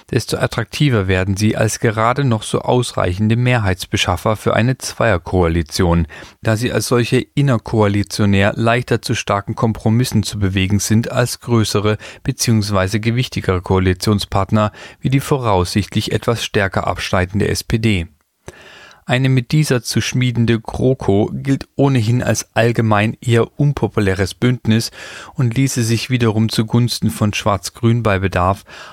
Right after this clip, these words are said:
auch als solches vermarkten. Hinzu kommt, dass die S P D lange Zeit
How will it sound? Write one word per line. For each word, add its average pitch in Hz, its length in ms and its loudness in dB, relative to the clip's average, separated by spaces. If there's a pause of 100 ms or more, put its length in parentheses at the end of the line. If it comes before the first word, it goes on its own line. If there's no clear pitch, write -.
auch - 180 -2
als 123 280 -2
solches 92 340 -2
vermarkten. 110 720 -2 (600)
Hinzu 131 400 2
kommt, 104 460 0
dass - 180 -4
die - 140 -4
S 113 160 0
P 113 120 0
D 113 160 4
lange 113 320 2
Zeit 101 420 0